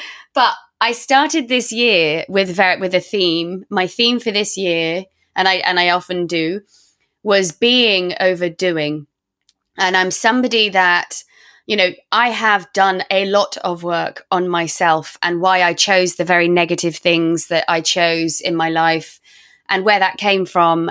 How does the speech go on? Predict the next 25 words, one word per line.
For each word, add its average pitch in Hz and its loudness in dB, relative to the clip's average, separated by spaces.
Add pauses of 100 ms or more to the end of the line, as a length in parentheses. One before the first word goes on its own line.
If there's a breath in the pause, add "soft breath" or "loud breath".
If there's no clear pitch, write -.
And 165 0
I've 170 -2
gone 190 2
on 175 2
very 185 2
much 175 -2
a 175 -4
healing 180 2
journey 165 0
these 175 -2
past 165 -2
ten 165 -2
years, 160 0
and 165 0
that, 160 0 (400 soft breath)
and 185 -2
that 175 -4
continues. 175 2 (680 soft breath)
But 226 0
it's 226 0
incredible, 214 0
even 214 0
from 190 -4
that 190 0
place 175 -2